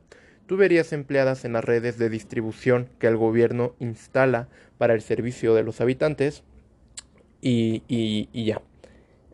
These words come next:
La nom cero veintiocho es el sistema para la administración del trabajo, seguridad en los procesos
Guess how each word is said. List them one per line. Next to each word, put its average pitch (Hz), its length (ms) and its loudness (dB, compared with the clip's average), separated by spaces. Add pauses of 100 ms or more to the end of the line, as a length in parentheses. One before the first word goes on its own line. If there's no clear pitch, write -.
La 117 160 2
nom 127 260 2
cero 117 280 4
veintiocho 131 920 -4
es 127 220 -8
el 131 100 -4
sistema 135 640 -4
para 113 240 2
la 123 320 2
administración 113 1000 -6
del 110 160 2
trabajo, 123 480 0 (440)
seguridad 110 480 0
en 113 80 -2
los 107 140 -12
procesos 127 680 -4